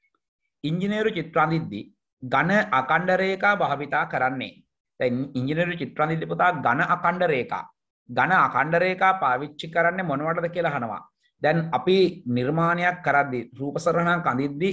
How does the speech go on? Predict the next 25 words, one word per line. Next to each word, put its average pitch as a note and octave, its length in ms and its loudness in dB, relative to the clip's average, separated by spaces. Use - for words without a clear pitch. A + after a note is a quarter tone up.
ඒ D#3 120 2
රූපයේ D3+ 540 0
දරුවනේ E3 720 0
බාහිර D#3+ 520 2
මිනුම්, A#2+ 340 -2
එහෙම D3+ 180 -8
නැත්නම් E3+ 360 0
පිටිත F3 320 -6
මිනුම්, F3+ 300 2
ඒ C3 140 -8
කියන්නේ D#3 280 -2
දරුවනේ E3 380 2
දාර C3 360 2
ලකුණු F#3+ 340 2
කරනකොට, A#2+ 460 -2
පිටතම E3+ 440 -2
මිනුම් D3+ 240 0
ටික D#3+ 200 -2
ලකුණු C#3 320 -2
කරනකොට C#3 440 0
නැත්නම් C#3 400 -2
ඒ C#3 80 0
දාර B2 260 0
ලකුණු E3+ 340 0
කරනකොට A2+ 400 -6